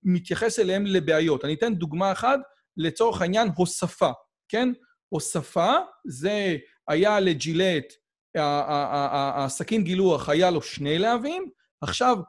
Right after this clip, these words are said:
הוסיפו לו משהו ועשו את זה מח שלוש, כן? זאת אומרת, זה היה הוספה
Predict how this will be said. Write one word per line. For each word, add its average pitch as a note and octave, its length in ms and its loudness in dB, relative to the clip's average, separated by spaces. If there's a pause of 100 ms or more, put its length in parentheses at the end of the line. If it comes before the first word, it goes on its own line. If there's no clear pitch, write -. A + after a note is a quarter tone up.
(100)
הוסיפו G3 600 -2
לו D#3 120 2
משהו G#3+ 400 -4
ועשו A3+ 320 0
את G#3+ 120 -4
זה A#3 180 -2 (340)
מח F3+ 440 0
שלוש, - 760 -2
כן? B3+ 260 -2 (300)
זאת - 100 -6
אומרת, F#3+ 340 2
זה C4 120 2
היה B3+ 200 2
הוספה B3+ 680 0